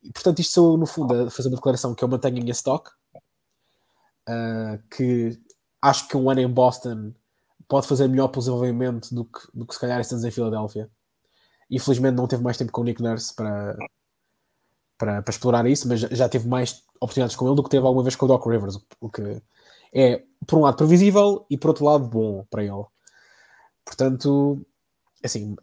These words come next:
ma-, fica, fica votos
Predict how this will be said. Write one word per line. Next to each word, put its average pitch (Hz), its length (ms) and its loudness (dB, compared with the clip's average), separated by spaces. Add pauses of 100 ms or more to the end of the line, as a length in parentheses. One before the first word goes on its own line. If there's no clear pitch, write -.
(100)
ma-, 117 420 -6
fica, 110 560 -6 (300)
fica - 240 -10
votos 113 540 -6